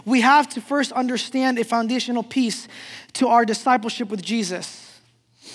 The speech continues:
And this is this funda-, foundational piece.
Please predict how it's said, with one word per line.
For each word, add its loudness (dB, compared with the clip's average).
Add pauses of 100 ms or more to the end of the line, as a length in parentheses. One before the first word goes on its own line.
(920)
And 2
this 2
is 0
this -2
funda-, -2
foundational 0
piece. -4